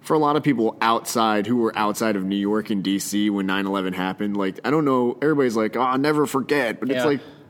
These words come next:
Speaker 1: dude, you weren't in the area. Like,
Speaker 2: Yeah.
Speaker 1: you don't know what it was like.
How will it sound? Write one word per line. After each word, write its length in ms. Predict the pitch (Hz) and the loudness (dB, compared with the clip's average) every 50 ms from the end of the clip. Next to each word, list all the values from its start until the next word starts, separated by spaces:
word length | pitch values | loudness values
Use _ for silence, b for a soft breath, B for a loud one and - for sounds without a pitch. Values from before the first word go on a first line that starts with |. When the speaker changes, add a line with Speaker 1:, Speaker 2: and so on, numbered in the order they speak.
| - - - - - - - - - | -20 -20 -20 -20 -20 -20 -20 -14 -4
Speaker 1:
dude, 280 | - 233 208 185 165 | 0 2 2 2 2
you 120 | 160 220 240 | 2 2 2
weren't 200 | 254 233 190 147 | 2 2 4 4
in 80 | 131 | 2
the 180 | 120 110 107 - | 2 2 0 0
area. 460 | 95 107 107 110 110 113 117 113 113 | 2 2 2 4 4 4 2 2 2
Like, 180 | 120 120 120 123 | 2 2 2 2
Speaker 2:
Yeah. 140 | 123 127 123 | 2 2 2
Speaker 1:
you 60 | 196 | 4
don't 180 | 202 180 147 | 4 4 4
know 120 | 139 135 131 | 2 2 4
what 120 | 127 123 | 4 2
it 60 | 117 | 2
was 180 | 110 110 110 104 | 2 0 0 0
like. 600 | 110 110 113 110 107 110 110 110 - - - - | 0 0 2 2 2 2 0 -2 -6 -18 -20 -20